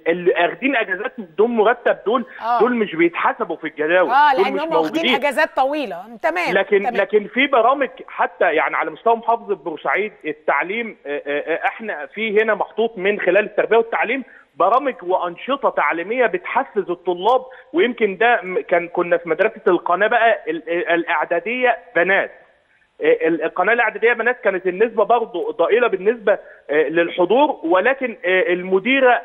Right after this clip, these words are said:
Speaker 1: قالت إن هي بتعمل حتى برامج تحفيزية للطلاب
Speaker 2: أنا
Speaker 1: عشان يكونوا موجودين،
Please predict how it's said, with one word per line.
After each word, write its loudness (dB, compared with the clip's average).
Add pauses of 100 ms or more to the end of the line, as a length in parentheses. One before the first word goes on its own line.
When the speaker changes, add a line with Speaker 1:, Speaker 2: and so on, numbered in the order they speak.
Speaker 1:
قالت 0
إن -2
هي -2
بتعمل 0
حتى -2
برامج 2 (140)
تحفيزية -2
للطلاب 0
Speaker 2:
أنا 0
Speaker 1:
عشان -4
يكونوا -10
موجودين، -4